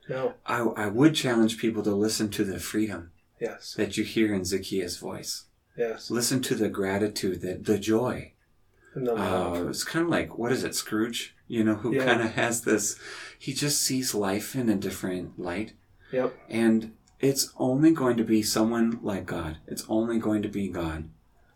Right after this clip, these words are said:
Speaker 2: And his love for you that can s-, do that light bulb switch.
Speaker 1: Oh, yeah.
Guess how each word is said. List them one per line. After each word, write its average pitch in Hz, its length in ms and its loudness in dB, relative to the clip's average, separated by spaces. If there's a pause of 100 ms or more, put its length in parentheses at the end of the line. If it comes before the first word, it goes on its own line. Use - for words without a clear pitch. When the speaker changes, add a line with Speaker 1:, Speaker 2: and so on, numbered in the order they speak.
(180)
Speaker 2:
And 92 440 -4 (640)
his 135 340 2
love 110 300 4
for 104 180 0
you 92 400 2 (840)
that 101 220 0
can 98 280 2
s-, - 320 -4 (140)
do 104 160 0
that 90 360 -2
light 85 240 -4
bulb 78 280 -6
switch. - 560 -10 (200)
Speaker 1:
Oh, 123 200 0
yeah. 101 300 -6